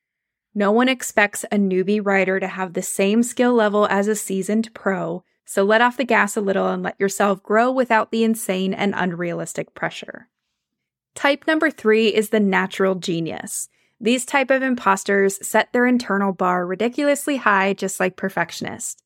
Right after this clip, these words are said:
But the difference is they don't just judge themselves based on their ridiculous expectations.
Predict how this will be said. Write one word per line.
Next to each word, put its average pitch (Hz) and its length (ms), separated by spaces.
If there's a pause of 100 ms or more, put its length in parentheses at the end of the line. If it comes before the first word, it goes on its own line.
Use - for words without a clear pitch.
(320)
But 220 160
the 226 60
difference 233 460
is 196 200
they 202 160
don't 220 360
just 226 360
judge 202 320
themselves 175 540
based 185 380
on 208 160
their 196 160
ridiculous 185 680
expectations. - 920